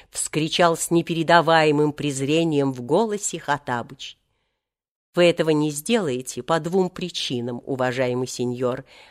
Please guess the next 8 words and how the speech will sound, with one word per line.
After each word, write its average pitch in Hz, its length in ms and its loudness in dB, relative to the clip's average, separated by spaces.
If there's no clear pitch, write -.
отвечал 143 600 0
ему, 180 200 2
нисколько 147 640 0
не 139 100 2
повышая 135 600 -2
голоса, 165 480 -4
следователь. 123 720 -6
"Во-первых, 302 580 4